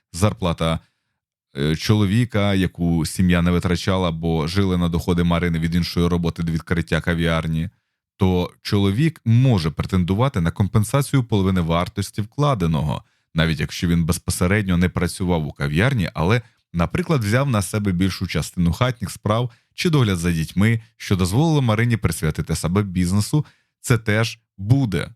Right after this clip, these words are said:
враховуватися судом. Якщо ж мова йде про внесок у тов, зроблений за спільні кошти, то інший з подружжя має право на компенсацію половини вартості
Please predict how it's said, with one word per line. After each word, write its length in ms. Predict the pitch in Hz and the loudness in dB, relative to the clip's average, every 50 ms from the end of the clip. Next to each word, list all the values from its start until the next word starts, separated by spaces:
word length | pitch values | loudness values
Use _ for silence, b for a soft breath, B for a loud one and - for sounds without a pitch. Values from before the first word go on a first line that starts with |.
| _ - | _ -10
враховуватися 880 | - 87 85 80 78 - 98 98 92 87 80 - - - - - 82 - _ _ _ | -4 -2 -2 -2 -2 -2 -2 0 0 0 -2 -4 -4 -10 -6 -4 -4 -4 _ _ _
судом. 460 | - - 120 104 85 85 69 58 - - - b b b b b b | -6 -2 0 0 0 0 -2 -2 -6 -12 -18 b b b b b b
Якщо 280 | - - - - 117 104 | -2 0 0 2 0 2
ж 60 | 107 | 2
мова 200 | 110 104 101 101 | 2 2 2 0
йде 140 | 101 101 98 | 0 0 -2
про 180 | - - 101 | -2 -2 -4
внесок 420 | 95 98 95 92 - - 95 - _ - | -2 0 0 -2 -2 -4 -10 -12 _ -8
у 80 | - 98 | -8 -8
тов, 420 | - _ - - 135 147 143 120 | -8 _ -2 0 2 2 2 2
зроблений 440 | 95 95 92 87 82 87 85 85 82 | 0 0 0 0 0 0 0 2 0
за 120 | 78 82 | 0 -2
спільні 340 | 78 - - 85 82 82 82 | -4 -2 -2 0 0 0 0
кошти, 520 | 80 - - 120 135 139 - - - 127 113 b b b b _ | -2 0 0 0 0 0 -2 -2 -4 -4 -4 b b b b _
то 180 | - 131 127 _ _ | -2 -2 -2 _ _
інший 380 | - 151 147 135 113 - 98 80 | 0 2 2 2 2 2 -2 -4
з 60 | - | -4
подружжя 500 | - - 90 87 104 120 139 135 117 107 | -4 -4 -4 -2 0 0 0 2 2 0
має 200 | 85 78 76 73 | 0 0 0 -2
право 240 | - - 90 82 80 | -2 -2 -2 0 0
на 80 | 78 78 | -2 -2
компенсацію 840 | - 90 80 - - 85 82 78 - 135 131 139 123 - - 107 | -2 -2 -4 -2 0 -2 -2 -2 -2 -2 -2 -2 -2 0 -2 -2
половини 420 | - - 87 80 76 82 90 82 80 | 0 0 0 0 2 0 0 0 0
вартості 680 | 78 82 90 104 107 - - 113 - - - 113 110 | 0 0 -2 -2 -4 -4 -6 -6 -6 -6 -4 -4 -4